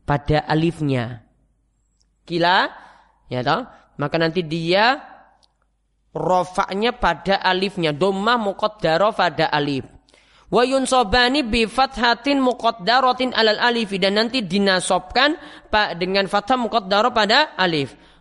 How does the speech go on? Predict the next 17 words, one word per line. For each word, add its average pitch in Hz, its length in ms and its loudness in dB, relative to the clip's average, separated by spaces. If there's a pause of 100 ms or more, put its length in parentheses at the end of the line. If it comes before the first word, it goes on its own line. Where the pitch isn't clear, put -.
Wa 190 160 0
yujarrani 196 960 2
bi 202 160 -2
kasratin 220 480 0
muqaddaratin 208 720 0
alal 208 240 2
alif. 170 320 0
Begitu 196 160 0
juga 214 240 -2
nanti 226 160 -2
dia 220 160 0
dijarkan 208 720 0 (240)
dengan 190 320 0
kasrah 240 240 0
muqaddarah 226 480 0
pada 220 240 0
alifnya. 185 480 0